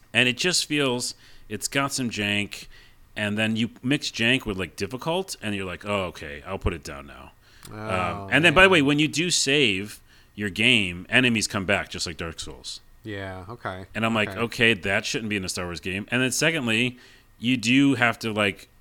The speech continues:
Speaker 1: you don't have to, but you can track down the person who killed you and get more of your X P back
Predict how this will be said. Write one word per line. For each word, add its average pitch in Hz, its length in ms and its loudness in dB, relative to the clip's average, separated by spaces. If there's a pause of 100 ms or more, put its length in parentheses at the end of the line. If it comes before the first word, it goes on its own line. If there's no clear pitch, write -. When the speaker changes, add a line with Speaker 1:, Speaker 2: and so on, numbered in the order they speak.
(200)
Speaker 1:
you 127 100 0
don't 101 140 -2
have 117 240 0
to, 143 120 -2
but 107 140 -4
you 101 100 -4
can 104 120 -6
track 107 280 0
down 101 140 -2
the 95 80 -4
person 101 300 -6
who 90 80 -6
killed 104 300 -2
you 87 120 -6
and 85 80 -10
get 87 140 -6
more 85 380 -6 (300)
of 85 120 -10
your 90 120 -4
X - 200 -2
P 95 200 -2
back 76 480 -12